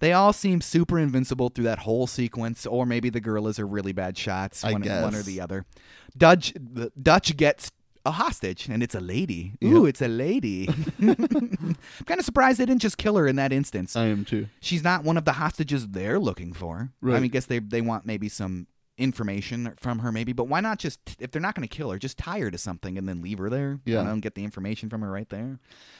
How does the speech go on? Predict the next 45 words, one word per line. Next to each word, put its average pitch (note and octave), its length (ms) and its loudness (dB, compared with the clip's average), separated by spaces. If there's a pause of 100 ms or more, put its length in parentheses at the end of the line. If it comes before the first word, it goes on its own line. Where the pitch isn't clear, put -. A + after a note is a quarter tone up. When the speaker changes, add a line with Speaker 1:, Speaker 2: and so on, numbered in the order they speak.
(100)
Speaker 1:
Who A3 100 8
knows? - 300 -2 (540)
Dutch E3 240 4
finds D#3 300 2
out A2+ 300 0
that, A#2 360 0
uh, A2+ 300 0
nothing C#3+ 420 2
is C#3+ 360 0
as A#2+ 240 0
it G#2+ 100 0
seems F#2 380 -6
and F#2+ 100 -8
everything A2+ 380 -2
about G2+ 260 -4
this G2+ 160 -4
mission F#2+ 360 -4
is G2 180 -8
a F#2 60 -6
lie. E2 280 -10 (320)
The B2+ 100 -2
C C#3+ 220 -2
I G#2+ 80 0
A F#2+ 180 -2
is G2 140 -6
truly E2+ 360 -10
a E2+ 40 -10
shifty - 600 -10
organization. F2 640 -10 (360)
The A2+ 280 0
C G#3 240 2
I F#3+ 120 6
A F#3+ 220 6
and D#3+ 100 4
the B2 80 4
Russians E3 400 4
are, D3+ 120 4
like, B2 180 0
in B2+ 220 2
bed C3 360 0
with F#3 140 4
each F#3+ 240 0
other F3 300 2
at D#3 180 0
this, A#2 260 -2